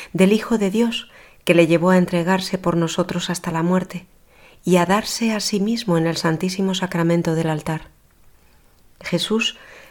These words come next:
sabe de la ingratitud y desprecio con el que muchos responderían a su sacrificio. Nada de eso fue obstáculo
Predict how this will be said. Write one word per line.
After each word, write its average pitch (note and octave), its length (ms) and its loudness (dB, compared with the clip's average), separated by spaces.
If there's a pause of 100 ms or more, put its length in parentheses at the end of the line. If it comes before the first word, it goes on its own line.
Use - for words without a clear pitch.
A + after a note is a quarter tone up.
sabe A3+ 420 0
de A3 80 0
la F#3+ 140 4
ingratitud F3+ 640 0
y A3 80 2
desprecio G3 680 -2
con F#3 160 0
el F3 180 0
que F3+ 180 -2
muchos G3 500 0
responderían E3+ 680 0
a E3 80 0
su E3 140 -8
sacrificio. F3+ 720 -6 (1300)
Nada F3+ 380 4
de F#3 100 0
eso F#3+ 240 -4
fue F#3 220 0
obstáculo G3+ 600 -4